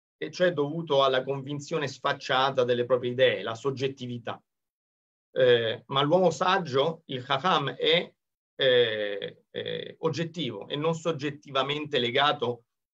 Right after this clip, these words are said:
alle sue opinioni personali, alla sua agenda intellettuale, se così possiamo chiamarla. Quindi il saggio non ha anco-, non ha alcun bisogno di far avanzare,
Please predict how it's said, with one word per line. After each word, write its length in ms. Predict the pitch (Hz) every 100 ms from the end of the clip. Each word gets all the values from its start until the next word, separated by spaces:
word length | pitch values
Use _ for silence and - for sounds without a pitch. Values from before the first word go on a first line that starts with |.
| _ _ _ -
alle 200 | 143 143
sue 180 | 143 151
opinioni 420 | 135 139 143 139
personali, 640 | 127 - 123 131 139 123
alla 180 | 117 107
sua 440 | - 131 113 101 - _ _ _
agenda 680 | - 123 123 139 143 135 120
intellettuale, 920 | 113 117 120 120 120 - 127 117 113
se 160 | 113 -
così 360 | 120 113 110 104
possiamo 340 | 101 107 107
chiamarla. 460 | 107 104 - - _ _ _ _ _ _ _ _ _ _ _ _ -
Quindi 420 | 185 175 143 - _ _
il 100 | 131
saggio 280 | 170 165 147
non 160 | 131
ha 40 | 143
anco-, 460 | 143 143 165 170
non 260 | 170 135 131
ha 360 | 127 123 120 - _ _ _ _
alcun 360 | 143 123 180 165
bisogno 360 | 151 139 165
di 100 | 156
far 160 | 123 127
avanzare, 920 | 127 123 123 - 143 135 120 110 -